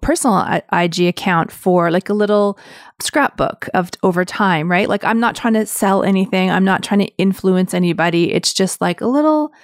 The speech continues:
you know, sort of history of my life. And I like to see it as my own personal art project as well. So I will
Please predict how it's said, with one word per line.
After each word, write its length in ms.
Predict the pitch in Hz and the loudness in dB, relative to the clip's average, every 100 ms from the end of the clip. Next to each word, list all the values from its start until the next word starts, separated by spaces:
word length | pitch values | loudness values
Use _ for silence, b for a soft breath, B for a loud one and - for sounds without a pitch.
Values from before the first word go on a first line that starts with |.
| b b | b b
you 100 | 269 | 0
know, 300 | 262 226 226 | 2 4 2
sort 180 | 214 214 | 0 0
of 60 | 214 | 0
history 580 | 220 208 - 180 170 - | 0 -2 0 2 2 0
of 200 | 175 165 | 0 0
my 120 | 165 | 0
life. 320 | 160 - 185 196 | 0 0 -2 -2
And 100 | 196 | 0
I 100 | 202 | 2
like 340 | 208 202 - | 2 0 -2
to 260 | - 202 175 B B | 0 2 2 B B
see 200 | - 202 | -6 -2
it 80 | 190 | 0
as 120 | 180 | 0
my 120 | 180 | 0
own 80 | 175 | -2
personal 420 | - 170 - 175 - | 0 -2 0 -2 -2
art 200 | 160 - | -4 -4
project 500 | - 160 - - - | -2 -2 -2 -4 -4
as 260 | - 165 - | -4 -4 -2
well. 360 | 156 151 196 - B B | -2 -2 -4 -10 B B
So 220 | - 190 | -4 -2
I 160 | 175 180 | 0 0
will 260 | 175 170 | -2 -6